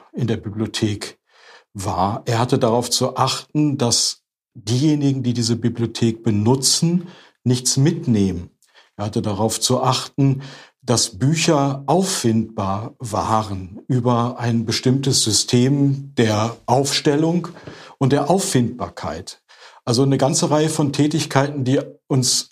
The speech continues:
erstaunlich erscheinen, aber auch Tätigkeiten, die auch heute noch bis zu einem gewissen Grad zum bibliothekarischen Geschäft gehören.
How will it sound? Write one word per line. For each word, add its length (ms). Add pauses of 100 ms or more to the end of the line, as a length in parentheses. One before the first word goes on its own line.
(160)
erstaunlich 540
erscheinen, 800 (460)
aber 260
auch 140
Tätigkeiten, 880
die 340
auch 220
heute 240
noch 240
bis 300
zu 100
einem 180
gewissen 380
Grad 280
zum 380
bibliothekarischen 1200 (500)
Geschäft 460
gehören. 380